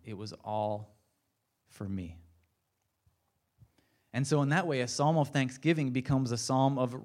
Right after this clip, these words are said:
reorientation. If you remember, uh, at the beginning, a hymn is a psalm of orientation, right? Everything is oriented in our lives the way, just kind of its natural state, nothing up, nothing down. When our heart is at its natural state, it's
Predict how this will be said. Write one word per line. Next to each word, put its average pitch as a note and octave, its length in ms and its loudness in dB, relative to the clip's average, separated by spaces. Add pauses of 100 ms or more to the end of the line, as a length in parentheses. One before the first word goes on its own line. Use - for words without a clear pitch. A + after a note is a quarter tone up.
(120)
reorientation. A2 1040 -2
If G2 100 -8
you B2+ 60 2
remember, D3+ 460 4 (220)
uh, C3 200 -2
at C#3 240 2
the D3 40 -2
beginning, D3 380 2
a B2+ 80 2
hymn F#3 320 2
is C#3 100 0
a C#3 60 0
psalm D#3 300 4
of C3 100 -2
orientation, D#3+ 840 6
right? C3 160 6
Everything F3+ 420 6
is D3 160 2
oriented F3 560 4
in D#3 80 -2
our D3 140 4
lives C#3+ 340 4
the B2+ 100 -2
way, C#3 280 4 (240)
just D#3 160 -4
kind F3+ 180 0
of D3+ 80 0
its C3+ 160 -4
natural D3+ 440 0
state, D#3 440 -2
nothing D#3 380 -4
up, D3 260 2
nothing D3 360 -2
down. C#3+ 340 0 (340)
When C#3 160 -2
our C3+ 140 2
heart D#3+ 360 0
is D3 140 -6
at D3 120 -6
its C3+ 180 -12
natural C#3 320 -4
state, A#2+ 320 -6
it's A2 120 -14